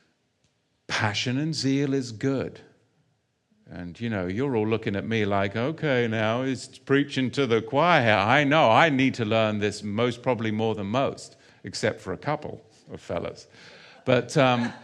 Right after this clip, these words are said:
<laughs> passion and zeal is good, but it has to be tempered with maturity and wisdom. Because we are ambassadors of Messiah,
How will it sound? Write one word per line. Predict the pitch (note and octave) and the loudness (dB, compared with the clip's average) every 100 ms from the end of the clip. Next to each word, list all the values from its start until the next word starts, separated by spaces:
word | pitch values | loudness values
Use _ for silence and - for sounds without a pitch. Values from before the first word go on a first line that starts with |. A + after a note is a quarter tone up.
| - | -18
<laughs> | - - | -18 -16
passion | - D#3 F#3+ G3+ G#3 | 2 6 6 4 0
and | F#3+ E3+ | 0 0
zeal | C3 D#3+ D3+ | 2 2 4
is | B2+ - | 0 0
good, | C#3+ D#3+ G#2 | 0 2 0
but | B2 A2+ | -2 0
it | A#2 | -2
has | - C3 C#3+ - | -4 -6 -6 -6
to | C#3 | -6
be | C3+ B2 | -4 -6
tempered | - A#2+ C3 B2+ F#2 D2+ | -8 -8 -8 -8 -10 -10
with | F2+ F#2 | -12 -10
maturity | F#2+ F#2 - B2 C3 C3+ C3+ D3+ D#3+ E3 _ _ _ _ _ _ _ _ _ | -10 -12 -8 -6 -4 -6 -8 -8 -10 -12 _ _ _ _ _ _ _ _ _
and | G#2 G2 E2 | -10 -8 -10
wisdom. | E2 G#2 G2+ - F2 D2 _ _ _ _ _ _ _ _ _ _ _ - | -8 -6 -6 -10 -14 -16 _ _ _ _ _ _ _ _ _ _ _ -10
Because | G#2+ C3 A2+ | -8 -6 -8
we | G2+ B2 B2+ | -6 -4 -2
are | A#2+ A#2+ A#2+ B2 B2 B2 - | -2 0 0 0 -2 -4 0
ambassadors | B2 B2 A#2+ A#2+ A#2 A2+ B2 C#3+ D3+ - E3 D#3 C#3+ C3+ A2 - | 2 2 0 -4 -4 2 4 4 0 -4 -2 -2 0 0 -2 -4
of | B2 A#2 | -4 -4
Messiah, | A#2 A2+ G#2 - C3+ D3 C3+ G2 D#2+ | -2 -4 -4 -2 0 2 2 2 0